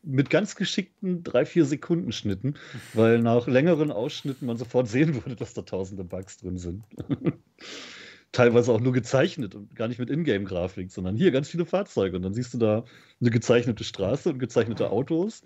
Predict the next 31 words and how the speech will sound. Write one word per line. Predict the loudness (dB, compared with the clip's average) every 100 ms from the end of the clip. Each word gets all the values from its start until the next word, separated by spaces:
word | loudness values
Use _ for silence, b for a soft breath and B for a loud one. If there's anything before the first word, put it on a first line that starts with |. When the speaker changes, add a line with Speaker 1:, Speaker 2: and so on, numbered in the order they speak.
| B B B -4
Speaker 1:
Und | 2
dann | 2
verschwindet | 2 0 0 0
das | 0
Auto | 2 2 2
und |
erscheint | -2 0 -2
ein | -2
Flugzeug, | -6 -4 -4 -2 -2
aber | -4 2 2 2
eben | 0 0
alles | 0 0 0
nicht | -2 -2
in | -4
Spielgrafik, | -6 -4 -2 2 2 2 -4 -2
weil | 2 2 2
das | -4 -8
funktioniert | -8 -10 -2 0 2
halt | 2
alles | 2 0 2
noch | 4
nicht. | 4 2 -4 B B B B
Speaker 2:
Mhm. | -16 -18 -20 B 0
Speaker 1:
Ach, | 2 2 -2
ich | -4
weiß | 0 0
nicht. | 0 -2 -4 B B
Nein, | 4 6
Leute, | 6 6 2 2 -2 -8 -8
seid | 0 2 0
vorsichtig | -2 0 0 0 -6 -6 -8 -8 -14 -20 _